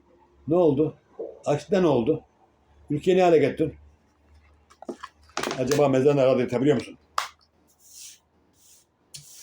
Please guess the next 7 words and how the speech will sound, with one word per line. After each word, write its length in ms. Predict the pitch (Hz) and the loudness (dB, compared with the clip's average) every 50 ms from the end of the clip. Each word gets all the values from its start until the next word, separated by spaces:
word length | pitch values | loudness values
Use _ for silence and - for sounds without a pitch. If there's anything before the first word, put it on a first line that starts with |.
| - _ - | -20 _ -10
Arkadaşlar, 540 | 95 104 110 120 123 127 113 - 92 85 - - - - _ _ _ _ _ _ _ - - - - _ _ _ _ _ _ _ _ - - - _ _ _ _ _ _ - - - - | -8 -6 -4 -2 -2 -2 -4 -6 -8 -14 -16 -16 -20 -20 _ _ _ _ _ _ _ -20 -20 -20 -20 _ _ _ _ _ _ _ _ -16 -16 -16 _ _ _ _ _ _ -20 -20 -12 -6
vallahi 420 | 127 113 101 98 95 92 - - | -2 -2 -2 -2 -2 -4 -2 -2
üzülüyorum 400 | 175 147 127 131 120 117 104 92 | -2 -2 0 0 0 0 0 -2
sadece. 380 | - - 92 90 87 - - - | -2 -4 -4 -2 -2 -4 -6 -8
Hiçbir 260 | 92 98 - - - | -10 -10 -10 -10 -10
şey 160 | - 110 101 | -10 -8 -8
diyemiyorum. 440 | 95 95 90 87 - - - - - | -6 -4 -4 -4 -4 -4 -8 -10 -12